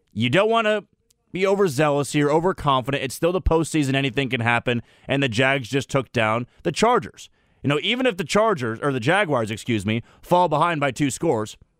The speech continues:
you gotta step on their throat. You can't let them hang around, 'cause they've shown they can come back even after committing five turnovers. Problem is,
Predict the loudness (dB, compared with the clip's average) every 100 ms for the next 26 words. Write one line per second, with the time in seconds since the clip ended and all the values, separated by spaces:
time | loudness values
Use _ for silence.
0 | _ _ -6 0 0 2 2 2 0 -2
1 | -4 -4 -2 -2 0 0 0 0 0 0
2 | -2 -8 _ _ _ _ _ -2 2 2
3 | 2 2 2 0 -2 -2 0 2 0 -4
4 | -6 0 0 0 -2 -4 0 0 0 0
5 | 0 0 -2 -2 -4 -8 -18 -20 _ _
6 | _ _ _ _ _ _ _ 2 4 4
7 | 2 0 0 -2